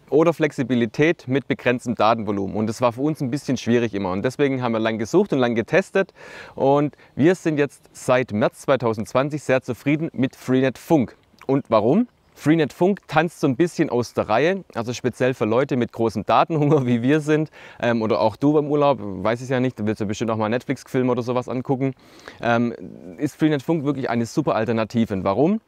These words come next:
Freenet Funk ist sehr einfach, also es gibt zwei unterschiedliche Tarife. Es gibt einmal den unlimitierten Tarif, das bedeutet, du bekommst eine S-M-S-Flat, äh, Telefonflat und unbegrenzte Datenvolumen im L-T-E-Netz.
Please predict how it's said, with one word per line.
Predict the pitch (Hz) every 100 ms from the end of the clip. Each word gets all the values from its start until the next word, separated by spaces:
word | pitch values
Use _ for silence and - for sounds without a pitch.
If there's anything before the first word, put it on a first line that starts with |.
| _ _ - -
Freenet | 139 127 -
Funk | 190
ist | 180 -
sehr | 123 -
einfach, | 113 165 - 202
also | 135 127
es | -
gibt | 139 -
zwei | - 117 123
unterschiedliche | 117 127 120 120 107 107 110
Tarife. | 98 104 151 208
Es | 220 151
gibt | - - -
einmal | 127 135 120
den | 110 107
unlimitierten | 131 156 160 165 - 175 -
Tarif, | 175 165 160 220
das | - 123
bedeutet, | 113 117 117
du | 104
bekommst | 110 113 107
eine | 101 104
S-M-S-Flat, | 104 104 - 156 - 165 170 - - - -
äh, | - 113 110
Telefonflat | - 151 - 135 127 131 120
und | 113
unbegrenzte | 147 147 135 113 113 110
Datenvolumen | 110 113 127 113 113 110 107
im |
L-T-E-Netz. | 92 98 110 147 180 - -